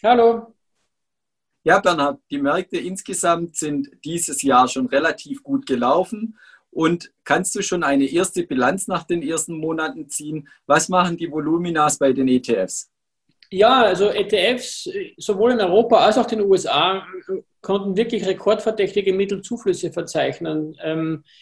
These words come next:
Speaker 1: ich glaube, nicht überraschend, dass Aktienstrategien, wie schon so oft in den letzten Jahren, die meisten, äh, Mittelzuflüsse hatten.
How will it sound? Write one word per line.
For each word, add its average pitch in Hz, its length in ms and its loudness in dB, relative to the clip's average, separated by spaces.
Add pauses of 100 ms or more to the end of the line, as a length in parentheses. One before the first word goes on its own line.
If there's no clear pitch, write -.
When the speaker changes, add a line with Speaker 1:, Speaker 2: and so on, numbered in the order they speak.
(120)
Speaker 1:
ich - 60 -20
glaube, 175 220 2
nicht 208 160 0
überraschend, 190 840 2
dass 180 140 -2
Aktienstrategien, 190 1040 -4
wie 202 80 -2
schon 202 100 -4
so 180 120 0
oft 185 200 0
in 202 80 -2
den 185 140 0
letzten 180 320 -4
Jahren, 175 320 2
die 175 80 -2
meisten, 165 640 -4
äh, 196 260 -2
Mittelzuflüsse 196 840 -4
hatten. 196 360 -6